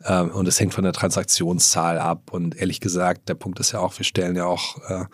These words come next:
sehr, sehr gute Leute ein, die vorher als Immobilienmakler gearbeitet, äh, haben und geben ihnen Werkzeuge und Instrumente an die Hand, noch viel erfolgreicher zu sein. Das ist ja,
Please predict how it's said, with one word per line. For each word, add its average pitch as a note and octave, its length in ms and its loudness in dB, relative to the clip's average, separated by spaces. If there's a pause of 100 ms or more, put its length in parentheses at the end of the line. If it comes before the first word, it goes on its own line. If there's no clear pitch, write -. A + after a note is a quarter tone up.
(280)
sehr, F2+ 160 2
sehr F#2+ 120 2
gute G2 240 0
Leute F2 320 2
ein, G#2+ 180 6
die F2+ 80 2
vorher F#2+ 240 0
als F#2 140 0
Immobilienmakler G2 1040 2
gearbeitet, G2 600 2 (220)
äh, A2+ 60 -6
haben F2 640 2 (600)
und F2 440 2
geben G#2 320 6
ihnen F#2+ 400 0 (160)
Werkzeuge G2+ 600 4
und - 120 -6
Instrumente F#2+ 640 4
an F2 160 -2
die D#2+ 100 -4
Hand, F2 220 -6
noch G2+ 100 0
viel G#2+ 160 2
erfolgreicher F#2 600 0
zu - 120 -4
sein. - 380 -6 (520)
Das - 180 2
ist - 120 2
ja, F2+ 240 0